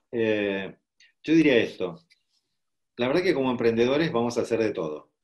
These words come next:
¿sí? Pero en primero y fundamental, eh, y siempre hacemos un ejercicio sobre ese tema, es en qué somos muy buenos,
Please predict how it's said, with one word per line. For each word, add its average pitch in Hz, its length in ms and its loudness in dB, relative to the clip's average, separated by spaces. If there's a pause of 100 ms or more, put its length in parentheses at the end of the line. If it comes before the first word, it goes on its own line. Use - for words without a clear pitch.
(240)
¿sí? 113 420 -12 (400)
Pero 101 480 0 (120)
en 104 200 -12
primero 135 320 -2
y 160 60 2
fundamental, 120 880 -6 (640)
eh, 95 360 -6
y 110 160 -4
siempre 117 500 0
hacemos 113 460 -6
un 101 100 -6
ejercicio 101 540 -8
sobre 95 220 -10
ese 104 180 -8
tema, 127 320 -6
es 117 360 -4
en 117 200 -8
qué 165 120 -12
somos 147 360 -6
muy 123 200 0
buenos, 87 640 -6